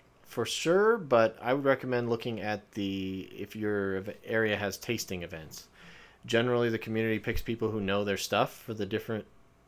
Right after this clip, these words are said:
stations that they do, and I know of tasting events in just about every state, um, and 'cause they want to get more people involved. So that person doing the electrical station, the needle station, the flogging station, they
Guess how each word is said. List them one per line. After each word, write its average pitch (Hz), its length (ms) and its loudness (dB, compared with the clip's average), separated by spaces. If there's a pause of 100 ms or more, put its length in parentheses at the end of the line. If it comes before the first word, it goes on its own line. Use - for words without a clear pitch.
(200)
stations 160 580 -2
that 156 160 -6
they 160 140 2
do, 190 320 4 (480)
and 104 80 -2
I 110 100 4
know 113 180 4
of 110 120 0
tasting 110 340 0
events 107 360 -2
in 104 60 -6
just 107 180 -10
about 101 200 4
every 104 240 2
state, 90 540 -4 (320)
um, 85 340 -14 (680)
and 90 500 -8 (180)
'cause 123 140 -2
they 123 80 6
want 123 280 2
to 107 60 -8
get 107 220 -4
more 107 140 -2
people 101 260 -6
involved. 110 340 2
So 101 100 -8
that 110 220 2
person 135 360 0
doing 117 460 -2 (300)
the 110 80 0
electrical 104 440 0
station, 90 460 -4
the 107 80 -2
needle 110 340 -2
station, 87 540 -4
the 92 80 -6
flogging 104 460 0
station, 92 420 -6
they 110 540 0